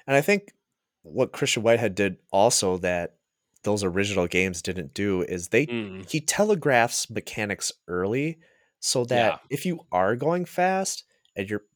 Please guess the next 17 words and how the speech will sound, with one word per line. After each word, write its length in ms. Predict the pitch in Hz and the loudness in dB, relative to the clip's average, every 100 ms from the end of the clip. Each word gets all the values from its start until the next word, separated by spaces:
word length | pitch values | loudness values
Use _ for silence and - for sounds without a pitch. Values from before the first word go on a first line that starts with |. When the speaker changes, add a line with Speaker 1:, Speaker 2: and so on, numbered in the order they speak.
| _ | _
Speaker 1:
paying 260 | - 147 117 | -2 -2 0
attention, 560 | - 107 131 - 175 147 | -4 -4 -2 -2 -2 -6
you 360 | 110 156 208 - | -6 -6 -4 0
are 320 | 123 143 - | 2 2 2
able 340 | 110 127 110 98 | 2 2 0 -2
to, 520 | - 98 90 87 135 | -4 -2 -2 -2 -4
Speaker 2:
Mm. 280 | 117 113 117 _ _ _ _ - | -4 -6 -8 _ _ _ _ -2
Speaker 1:
uh, 300 | 104 90 85 - - | 2 4 2 -4 -6
you 100 | 110 | -4
know, 100 | 85 | -2
kinda 220 | 113 98 | 0 0
swerve 420 | - - 101 101 | 2 2 0 0
an 80 | 98 | -2
enemy 380 | 98 95 92 90 | -2 -2 -2 -2
or 80 | 85 | -2
swerve, 380 | - 104 90 87 | -2 -2 -4 -4
um, 260 | 82 78 | -6 -8